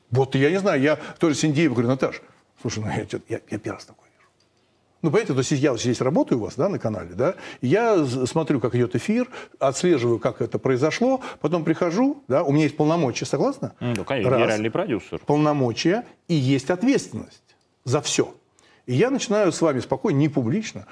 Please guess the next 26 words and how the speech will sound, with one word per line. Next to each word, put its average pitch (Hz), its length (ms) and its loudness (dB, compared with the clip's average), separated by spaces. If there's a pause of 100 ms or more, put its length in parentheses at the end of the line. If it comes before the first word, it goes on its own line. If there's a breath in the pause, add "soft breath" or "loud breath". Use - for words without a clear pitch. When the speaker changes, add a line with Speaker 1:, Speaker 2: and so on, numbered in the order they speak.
(140)
Speaker 1:
ну, 220 80 -6
начинаем 110 400 -4
говорить, 143 380 -2
там, 107 160 -6
это, 104 160 -8
это, 233 180 -6
тут 117 220 -8 (180)
проблема 117 380 0
здесь, 196 260 -2
так - 240 -8
лучше 113 220 -4
не 127 100 0
держать, 233 340 0
там, 104 200 -4
это, 101 140 -8
ну, 180 100 -2
то - 140 2
есть - 100 -14 (180 loud breath)
какие-то 214 280 0
советы. 139 440 -2 (160 loud breath)
Что - 220 0
делает 180 320 4
профессиональный 143 440 0
человек? 107 300 -6 (640)
Speaker 2:
Прислушивается. 113 720 -2
Speaker 1:
Спасибо. 95 460 -10